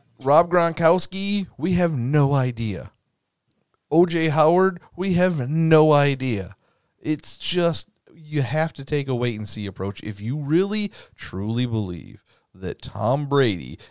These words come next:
is gonna be Tom Brady of a few seasons ago when he throws, you know, forty-nine, fifty, whatever touchdowns, I think you're gonna be sadly, sadly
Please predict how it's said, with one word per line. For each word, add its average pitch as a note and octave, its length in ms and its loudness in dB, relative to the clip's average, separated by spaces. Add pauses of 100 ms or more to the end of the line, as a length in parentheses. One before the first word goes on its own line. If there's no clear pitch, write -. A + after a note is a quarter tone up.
is G2 120 -12
gonna G2 220 -6
be G2+ 240 -8
Tom C3 420 0
Brady B2 580 2
of F#2 200 -2
a G2 60 -6
few E3 240 -2
seasons E3+ 520 0
ago C#3+ 440 6
when A2 180 2
he A2 100 -2
throws, B2+ 460 -2
you A#2 80 0
know, A2 200 0
forty-nine, C#3+ 680 -2
fifty, C#3+ 400 -8
whatever D3 480 0
touchdowns, G#2 640 -2 (340)
I G2 100 -8
think G#2 220 -4
you're A#2 100 -2
gonna A#2 160 0
be A2+ 120 0
sadly, A2+ 800 -2 (300)
sadly G2+ 680 -6